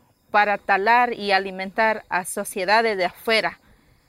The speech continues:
Eso quiero hacer conocer a nosotros directamente, nos está perjudicando, nos están arriesgando la vida de nuestros pueblos amazónicos en todo el país.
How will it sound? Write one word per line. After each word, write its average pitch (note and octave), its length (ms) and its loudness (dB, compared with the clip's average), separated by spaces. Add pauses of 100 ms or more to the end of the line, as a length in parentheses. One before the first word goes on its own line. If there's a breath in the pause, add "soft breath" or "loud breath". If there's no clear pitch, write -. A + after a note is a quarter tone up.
(340 soft breath)
Eso C4+ 320 2
quiero B3+ 260 0
hacer A#3+ 320 -2
conocer G#3 580 -4
a G3 140 -4
nosotros A3+ 640 -4
directamente, A#3 880 0
nos G#3 260 -6
está A3 300 0
perjudicando, A#3 840 0
nos F#3+ 280 -8
están B3+ 420 0 (180)
arriesgando A#3 840 0
la G3 160 0
vida A#3 260 -2
de F#3+ 100 -2
nuestros G3+ 440 -10
pueblos B3+ 600 0 (140)
amazónicos B3+ 880 -2
en G#3 180 -12
todo A3+ 280 -6
el A3+ 60 -14
país. A#3+ 540 -4